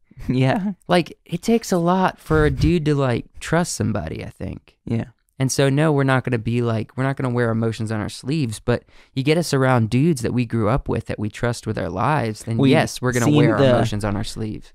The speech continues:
Speaker 1: the ripped pants, the
Speaker 2: Yeah, you,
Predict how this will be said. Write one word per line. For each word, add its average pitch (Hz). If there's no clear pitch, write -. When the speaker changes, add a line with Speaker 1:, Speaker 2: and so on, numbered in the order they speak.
Speaker 1:
the 120
ripped 127
pants, 151
the 120
Speaker 2:
Yeah, 131
you, 120